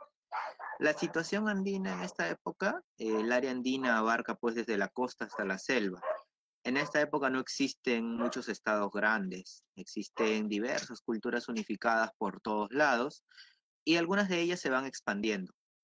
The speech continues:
Tenemos en el norte que los chimús empiezan a expandir, más o menos hacia el siglo doce es la primera expansión chimú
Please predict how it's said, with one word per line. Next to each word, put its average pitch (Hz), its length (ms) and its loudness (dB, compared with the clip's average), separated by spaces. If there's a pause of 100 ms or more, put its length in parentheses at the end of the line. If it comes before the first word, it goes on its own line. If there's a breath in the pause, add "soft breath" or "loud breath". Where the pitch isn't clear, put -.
(280)
Tenemos 123 400 0
en 120 100 -2
el 113 120 0
norte 135 320 2
que 123 100 4
los 107 120 0
chimús 117 320 -4
empiezan 120 380 0
a 110 40 0
expandir, 208 600 2 (640)
más 127 280 0
o 147 80 2
menos 143 300 0
hacia 117 200 0
el 101 80 0
siglo 131 360 2
doce 151 360 2
es 110 100 0
la 113 100 0
primera 110 320 0
expansión 107 500 -2
chimú 117 420 -6